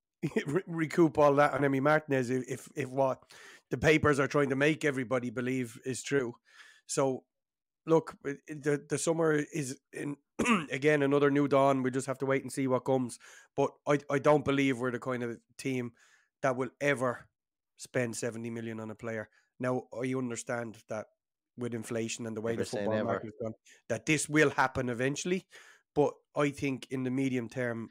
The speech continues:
Speaker 1: I don't envisage us spending that kind of money on a player.
Speaker 2: Never say never. West Ham have gone
Speaker 1: Yeah.
Speaker 2: and spent massive money on a player, and Newcastle have gone and spent massive money on a player. So I won't ever say ever with regards to that. Before we go,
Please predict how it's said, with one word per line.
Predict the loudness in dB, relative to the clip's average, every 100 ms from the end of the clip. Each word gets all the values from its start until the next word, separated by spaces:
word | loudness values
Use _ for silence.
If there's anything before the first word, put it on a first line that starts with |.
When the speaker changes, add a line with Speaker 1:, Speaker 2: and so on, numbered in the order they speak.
| -10
Speaker 1:
I | -10
don't | -4 -4 -4
envisage | -6 -4 -4 -4 -8
us | -10
spending | -8 -6 -6 -10
that | -10
kind | -10 -8
of |
money | -8 -10
on | -10
a | -12
player. | -14 -14 -20 _ _ _ _ -6
Speaker 2:
Never | 2 2 2 0 -2
say | 0 -2
never. | 0 -2 0 -2 -4 -2
West | 0 0 0
Ham | 0 0
have | -2
gone | -2 -2
Speaker 1:
Yeah. | -2
Speaker 2:
and |
spent | -4 -4 -4
massive | 0 0 0 -4 -4
money | -4 -2 -2
on | -2
a | -4
player, | -4 -2 0 -2 -2
and | -4 -4 -4 -8 -10 -10
Newcastle | -8 -6 -2 -4 -4 -10
have |
gone | -6 -6
and | -6
spent | -8 -8 -8 -14 -10
massive | -8 -8 -12
money | -10 -8
on | -8
a | -10
player. | -8 -6 -8 -10 -20 _
So | -4
I | -2 2
won't | 2 2
ever | 0 -4
say | -6 -6
ever | -6 -8 -12
with | -10
regards | -8 -8 -8 -14 _ _ _ _ _ _ -4
to | 0
that. | 0 2
Before | 2 8 8
we | 8
go, | 6 6 4